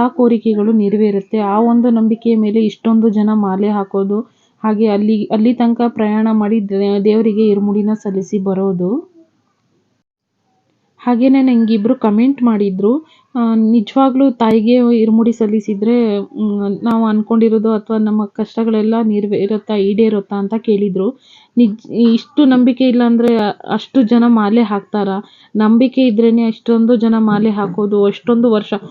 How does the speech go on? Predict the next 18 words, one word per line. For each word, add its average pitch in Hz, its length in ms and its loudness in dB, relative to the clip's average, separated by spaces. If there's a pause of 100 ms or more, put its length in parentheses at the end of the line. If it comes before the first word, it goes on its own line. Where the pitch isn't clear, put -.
(240)
ಒಂಬತ್ತು 240 420 2
ವರ್ಷ, - 260 0
ಹನ್ನೊಂದು 226 400 2
ವರ್ಷ 233 240 -2
ಮಾಲೆ 226 340 0
ಹಾಕಿ 226 500 0
ವರ್ಷ 208 340 -4
ವರ್ಷ 226 260 -2 (120)
ತಾಯಿನ 226 360 0
ನೋಡು 214 320 0
ಅಷ್ಟು 208 280 -4
ಸುಲಭದ 220 420 -2
ಮಾತಲ್ಲ. 202 500 -4 (580)
ಆದ್ರೂನು 262 400 2
ಅಷ್ಟು 233 320 0
ದೂರ 262 180 4
ಹೋಗಿ 240 300 2
ತಾಯಿನ 220 360 -2